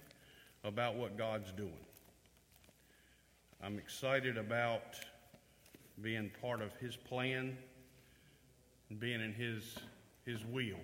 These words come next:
It's an exciting place to be. Um, this text tonight is familiar. It, it, it's not something that's gonna be new,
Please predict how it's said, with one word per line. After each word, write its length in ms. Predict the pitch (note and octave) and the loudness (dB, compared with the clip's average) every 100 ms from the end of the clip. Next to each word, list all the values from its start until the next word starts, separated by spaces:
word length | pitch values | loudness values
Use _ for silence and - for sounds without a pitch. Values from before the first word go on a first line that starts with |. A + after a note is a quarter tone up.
| - - - - - - - - - | -10 -14 -16 -16 -20 -20 -20 -20 -20
It's 100 | - | -8
an 80 | A#2 | -6
exciting 420 | A2+ - B2+ A#2+ A2 | -4 2 2 2 0
place 300 | C3 A#2 - | 0 0 -2
to 80 | A#2+ | 4
be. 260 | C3 G2+ F2 - - - - - - - - - - | 4 4 -4 -12 -16 -20 -20 -20 -20 -20 -20 -20 -8
Um, 300 | G2+ G2 F#2 F2 E2 - - - - - - - - - - - - - - - | -4 -2 -4 -6 -10 -18 -20 -20 -20 -20 -20 -20 -20 -20 -20 -20 -18 -18 -20 -10
this 240 | A#2 C3+ - | -2 -2 4
text 400 | D#3 D3 - - | 6 6 6 -2
tonight 420 | B2 B2+ C3 B2 | 2 6 6 4
is 140 | G#2 | 0
familiar. 560 | - A2 A#2+ C3 C3+ C#3 C#3 - - - - - - - - - | -2 0 2 4 4 2 -2 -12 -16 -20 -20 -20 -20 -20 -20 -10
It, 100 | G#2 | -2
it, 360 | G#2+ - F#2 - - - | -2 -2 -8 -10 -14 -12
it's 280 | G2+ - A2 | -12 -8 -4
not 260 | A#2 A2+ | -2 -2
something 480 | - C3 - A#2 A2+ | -2 -2 -2 -2 0
that's 220 | G#2+ G2 | 0 -2
gonna 160 | A#2+ A2+ | -2 -2
be 160 | G#2+ G#2+ | 0 4
new, 440 | B2 C#3+ C#3 | 8 8 8